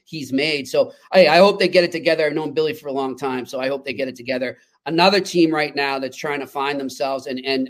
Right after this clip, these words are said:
again, find some traction, um, i-, is doing it in an old school way. But how much does that old school way, uh, last in, in a, in a new wave of hockey players? You know, it's a new generation of players that maybe aren't gonna respond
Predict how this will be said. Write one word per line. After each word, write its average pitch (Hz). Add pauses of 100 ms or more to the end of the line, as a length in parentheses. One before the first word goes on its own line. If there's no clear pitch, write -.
again, 135
find 135
some 131
traction, 131 (540)
um, 127 (360)
i-, 151
is 143
doing 214
it 220
in 170
an 156
old 190
school 180
way. 147 (640)
But 143
how 196
much 208
does 180
that 175
old 180
school 156
way, 156 (560)
uh, 139
last 147
in, 151
in 147
a, 147 (100)
in 151
a 147
new 165
wave 160
of 135
hockey 151
players? 127
You 135
know, 135
it's 131
a 139
new 147
generation 147
of 127
players 151
that 139
maybe 165
aren't 165
gonna 156
respond 143